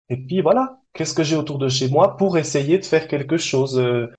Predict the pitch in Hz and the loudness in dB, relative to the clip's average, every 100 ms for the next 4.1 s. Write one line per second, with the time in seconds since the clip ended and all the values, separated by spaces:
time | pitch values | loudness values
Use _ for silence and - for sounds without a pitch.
0 | - - 131 143 143 165 160 143 123 135 | -10 -6 -2 4 4 4 2 2 2 0
1 | 165 196 - _ _ - 120 123 120 127 | 0 0 -4 _ _ -6 -2 0 0 2
2 | 143 143 175 139 117 - - 120 135 123 | 2 4 4 2 -2 -8 -4 2 4 4
3 | - - 127 131 143 131 135 - 131 135 | 0 -4 -2 4 4 4 -4 -4 0 2
4 | 127 | 2